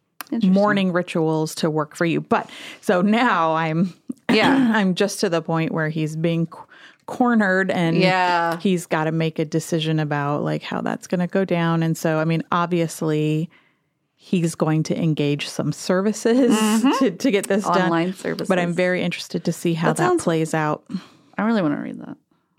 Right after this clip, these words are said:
Speaker 1: That
Speaker 2: I
Speaker 1: sounds
Speaker 2: think it's
Speaker 1: good.
Speaker 2: really
Speaker 1: I mean,
Speaker 2: good.
Speaker 1: I won't understand a lot of it, but
Speaker 2: <clears throat> Well, eh, well, and you might learn
Speaker 1: I'll
Speaker 2: a
Speaker 1: just,
Speaker 2: lot.
Speaker 1: yes.
Speaker 2: So Randy, um, read it. Randy here that works here at the library, she subs here at the library now, um, read it, and she's like, "You have to read it so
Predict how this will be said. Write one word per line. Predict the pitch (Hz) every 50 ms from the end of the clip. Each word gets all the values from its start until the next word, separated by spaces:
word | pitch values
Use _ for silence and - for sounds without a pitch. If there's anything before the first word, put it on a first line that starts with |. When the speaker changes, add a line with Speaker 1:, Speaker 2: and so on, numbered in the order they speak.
| _ _ _
Speaker 1:
That | - 190 -
Speaker 2:
I | -
Speaker 1:
sounds | 208 -
Speaker 2:
think | 285 277 294
it's | -
Speaker 1:
good. | 226
Speaker 2:
really | 208 196 190
Speaker 1:
I | 185
mean, | 185 180
Speaker 2:
good. |
Speaker 1:
I | 170 170
won't | 165 165 170 160 143 - -
understand | 156 156 147 - - - - -
a | -
lot | - -
of | - 277
it, | 285 233
but | 202 180
Speaker 2:
<clears throat> | 208 208
Well, | 220 208 202 202 202 202 202 - - -
eh, | 220 214 - -
well, | 220 190 180 185
and | 185 202 208
you | 233
might | 285 330 -
learn | 214 247 277
Speaker 1:
I'll |
Speaker 2:
a | 247
Speaker 1:
just, | 190 - - - -
Speaker 2:
lot. | - -
Speaker 1:
yes. | - 180 151
Speaker 2:
So | 233 220 202
Randy, | 208 220 226 247 254 240 226 202 190 185 185 185 185 180 180 - _ _ -
um, | - 202 - - - - 190 196 196 - - -
read | - 196 202 190 185
it. | 185 185 185 185 - - - - - - - _ _ _ -
Randy | 208 196 196 190 190 196
here | 185 202 -
that | 208 196 180 - -
works | 214 202 190 - - - -
here | - 220 202
at | 196
the | - 196
library, | 190 180 185 - 190
she | 190 - 196
subs | 190 - - 190 196 -
here | - 208
at | 208 -
the | 196
library | - - - 196 196 196
now, | 196 196 196 - - - - - - - - _ _ -
um, | 202 185 180 175 170 170
read | 175 175 170
it, | 170 -
and | 180 180
she's | - 190 180 -
like, | 185 180 -
"You | 262 277
have | 302 339 359 -
to | 392 381
read | 330 311 330 339 330
it | 330 320 320
so | - 285 285 277 269 262